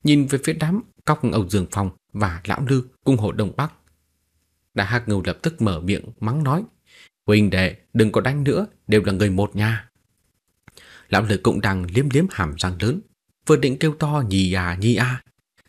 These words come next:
nhưng nhìn thấy ánh mắt muốn giết người của Sở Phong kia, hắn ta lập tức sửa lại ngay. "À, à, à, huynh đệ dừng tay, để đệ muội đấm cho vài cái, phụ thể đầu giường đánh nhau, cuối giường làm hoa, đây không phải là chuyện lớn gì đâu."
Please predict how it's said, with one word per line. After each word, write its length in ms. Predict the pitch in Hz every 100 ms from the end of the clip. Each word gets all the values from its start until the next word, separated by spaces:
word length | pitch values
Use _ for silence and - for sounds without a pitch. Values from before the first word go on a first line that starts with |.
| _
nhưng 160 | 202 180
nhìn 160 | 123
thấy 120 | -
ánh 260 | - 160 180
mắt 200 | 226 -
muốn 180 | 113 160
giết 300 | 190 240 -
người 200 | 95 82
của 100 | 98
Sở 180 | 90 78
Phong 240 | - 98
kia, 200 | 82 98 - _ _ _ _ _
hắn 220 | - 101
ta 80 | 98
lập 200 | 87 -
tức 140 | - 117 107
sửa 240 | - 92
lại 160 | 90 107
ngay. 280 | 113 120 117 _ - - _ -
"À, 220 | 92 101
à, 200 | - 107
à, 520 | - 107 120 117 - _ _
huynh 160 | 113 101
đệ 180 | 101 90
dừng 300 | 90 104 98
tay, 320 | - 143 131 - _ _ -
để 140 | 113
đệ 140 | 104
muội 380 | 98 90 87 104 -
đấm 220 | 147 190
cho 100 | 123
vài 220 | 104 92
cái, 340 | - 131 190 214 _ _ _
phụ 140 | 131 104
thể 220 | 101 98
đầu 260 | 90 104 85
giường 300 | 82 92 76
đánh 180 | - 156
nhau, 300 | 160 135 131 -
cuối 140 | 208
giường 200 | 208 131
làm 140 | 131 127
hoa, 280 | 127 143 131 _ _ _
đây 260 | 107 101 90
không 160 | - 101
phải 120 | 85
là 120 | 78
chuyện 200 | 87 - 92
lớn 180 | 135 208
gì 180 | 95
đâu." 420 | 80 104 139 -